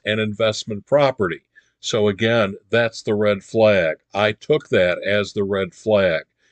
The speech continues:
We don't want red flags. You're listening to this podcast, you may be a client of mine <laughs> or a potential one.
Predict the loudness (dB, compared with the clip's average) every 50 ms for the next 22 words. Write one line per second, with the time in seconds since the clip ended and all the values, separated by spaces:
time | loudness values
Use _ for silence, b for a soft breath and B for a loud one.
0 | _ _ _ _ -2 0 2 2 4 4 4 4 4 4 2 0 -2 -2 0 0
1 | 0 -2 -2 2 4 4 4 4 2 0 -4 -6 -10 -10 -10 -10 _ _ _ _
2 | _ -2 0 2 2 4 2 2 0 -2 -4 -6 -6 -4 -4 -4 -4 -6 -6 -2
3 | 0 2 2 2 0 0 0 2 4 4 2 2 -2 -6 -10 -8 -6 -4 -4 -4
4 | -4 -6 -6 -4 -4 -6 -2 0 2 2 2 2 0 0 -2 -4 -6 -4 -2 0
5 | 0 2 2 2 2 0 -2 -2 -4 -6 -4 -2 -2 -4 -2 0 0 0 2 2
6 | 2 2 2 2 2 4 4 6 6 6 6 6 4 2